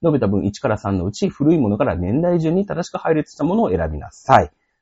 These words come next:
はい。一、二、三、一、三、二、二、一、三、一、二、三、一、二、二、三、二、一ということですから、この一、二、三を順、年代順に配列していけばいいわけですよね。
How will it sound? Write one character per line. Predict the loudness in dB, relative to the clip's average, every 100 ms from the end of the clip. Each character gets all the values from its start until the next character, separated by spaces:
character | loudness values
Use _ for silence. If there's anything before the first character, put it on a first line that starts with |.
| _
は | 2
い。 | 2
一、 | -2 -4 0 0
二、 | 2 2 0
三、 | -2 -2 -2
一、 | -4
三、 | -2 2
二、 | 2 4
二、 | 2
一、 | 0 -2
三、 | -2 0
一、 |
二、 | 0 -2
三、 | -4 -8 -10 -10 -8 -8
一、 | -4
二、 | 0 2
二、 | 0
三、 | -2 -4 0
二、 | 2
一 | 0 -2
と | -12 _ _ _ 0
い |
う | 2
こ | 4
と | 2
で | 0
す | 0
か |
ら、 | -2 0
こ |
の | -2
一、 | 0 0 -2 -6 0
二、 | 2 2
三 | 0 0 4
を | 6 6
順、 | 4 2 2 2
年 | 2 4 4 6
代 | 6 4
順 | 0 -4 -2
に | -2 -2 _ _
配 | 0 0
列 | -2
し | -6
て |
い | 0
け |
ば | 0 2
い | -2
い | -2
わ | -6
け |
で | _
す | -20 -10
よ |
ね。 | 0 0 -2